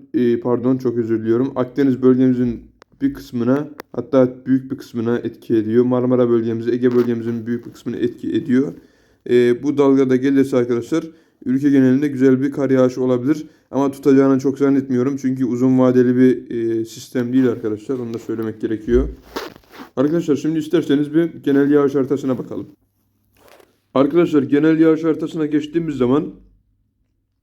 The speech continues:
e, bugünden itibaren yirmi üç, yirmi dört, e, ve yirmi beş diyor. Yirmi beş Aralık'a kadar çok bir yağış yok.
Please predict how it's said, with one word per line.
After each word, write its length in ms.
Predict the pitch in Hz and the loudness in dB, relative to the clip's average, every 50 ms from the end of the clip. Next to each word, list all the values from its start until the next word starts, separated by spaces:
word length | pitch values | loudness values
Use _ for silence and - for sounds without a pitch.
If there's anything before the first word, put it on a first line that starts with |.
| _ _ _ _ _ _ _ _ _ _ _ _ _ _ _ - | _ _ _ _ _ _ _ _ _ _ _ _ _ _ _ 0
e, 40 | 120 120 123 123 123 127 127 127 123 127 123 123 123 123 120 120 135 | 2 4 6 6 6 4 4 4 2 2 0 0 0 -2 -2 -4 -6
bugünden 400 | 143 147 165 165 160 160 156 156 | -6 -4 -2 -2 0 0 0 2
itibaren 680 | 151 147 - 151 131 135 131 131 143 151 165 170 165 - _ _ _ _ _ _ _ _ _ _ _ - | 0 0 -2 0 0 2 4 6 4 4 2 0 -6 -14 _ _ _ _ _ _ _ _ _ _ _ -2
yirmi 320 | 120 131 127 131 139 143 | 0 0 2 2 0 0
üç, 300 | 139 147 151 151 151 151 | 0 0 0 0 0 0
yirmi 380 | 139 135 135 139 139 135 127 127 | 0 2 2 2 2 2 2 4
dört, 560 | 139 143 147 151 147 147 - - - - - | 6 6 6 4 2 -2 -8 -16 -20 -14 -8
e, 120 | - 127 123 120 120 120 120 120 120 120 | -4 -2 0 2 2 2 2 2 0 0
ve 80 | 127 131 | 0 -2
yirmi 560 | 123 120 123 131 123 131 127 123 117 113 113 | 0 0 0 0 2 2 0 0 0 0 2
beş 560 | 127 131 143 147 131 120 - - - - - - | 4 4 4 4 2 -2 -4 -8 -14 -20 -14 -8
diyor. 420 | 120 117 117 123 135 147 160 160 - - _ _ _ _ _ _ _ _ | -4 0 2 4 4 2 2 -2 -8 -16 _ _ _ _ _ _ _ _
Yirmi 400 | - 135 156 165 170 165 156 147 | -2 2 2 4 4 2 2 4
beş 500 | 160 170 165 160 - - - - - - - - _ _ _ _ - | 4 4 4 2 0 -6 -14 -18 -20 -20 -20 -20 _ _ _ _ -8
Aralık'a 420 | - 139 151 156 151 151 156 147 151 | -6 -4 -2 0 0 2 2 2 2
kadar 300 | 151 143 135 139 131 135 | 2 2 2 2 0 0
çok 280 | 147 147 135 147 - | -2 -4 -4 -4 -4
bir 60 | 139 | -2
yağış 420 | 135 131 135 135 131 123 127 - - | 2 4 4 4 4 2 0 -2 0
yok. 340 | 143 165 170 160 - - | 0 2 2 0 -2 -8